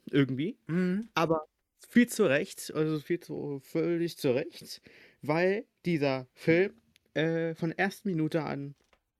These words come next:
Speaker 1: absolut geil ist. Der Film punktet, vor allem durch seinen Score, durch seine bekloppte Art, durch seine humorvollen, äh, Art, äh, irgendwie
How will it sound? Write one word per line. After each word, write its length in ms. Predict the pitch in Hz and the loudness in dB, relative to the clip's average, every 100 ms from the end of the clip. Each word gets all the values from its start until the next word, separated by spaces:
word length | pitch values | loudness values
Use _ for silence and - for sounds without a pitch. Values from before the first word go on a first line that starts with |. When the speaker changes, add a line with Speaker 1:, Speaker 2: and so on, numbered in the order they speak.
| _ _ _ _ _ _ _ | _ _ _ _ _ _ _
Speaker 1:
absolut 400 | - 170 165 156 | -2 0 0 -2
geil 300 | 117 95 - - _ | -2 -2 -2 -8 _
ist. 320 | 175 247 - - - - _ _ | -4 -4 -6 -16 -20 -20 _ _
Der 120 | - | 0
Film 260 | - 185 180 - | 6 4 4 2
punktet, 480 | 196 214 233 233 | 2 4 0 -2
vor 220 | - - - | -2 -2 -2
allem 100 | 151 | -2
durch 200 | 139 - | -2 -2
seinen 200 | 131 120 | -6 -6
Score, 400 | - 180 208 214 | -2 0 0 0
durch 180 | 156 | -2
seine 200 | 143 147 | -2 -4
bekloppte 1300 | 139 - - 170 - _ _ - 185 165 165 165 170 - | -4 0 0 0 -4 _ _ -6 -2 0 -2 -4 -8 -8
Art, 460 | 123 160 262 - - - - _ | -4 -4 -4 -8 -20 -20 -20 _
durch 240 | 165 170 | 2 2
seine 280 | 175 160 156 | 2 0 0
humorvollen, 1200 | 135 151 175 233 - - 175 160 151 147 139 135 | -2 0 0 0 -4 -4 -2 0 -4 -6 -8 -10
äh, 180 | - 135 | -8 -8
Art, 500 | - 143 160 160 - | -2 -2 -2 -4 -10
äh, 280 | - 139 139 | -8 -6 -4
irgendwie 800 | 139 151 151 135 139 139 135 139 | -4 -4 -4 -8 -6 -4 -6 -8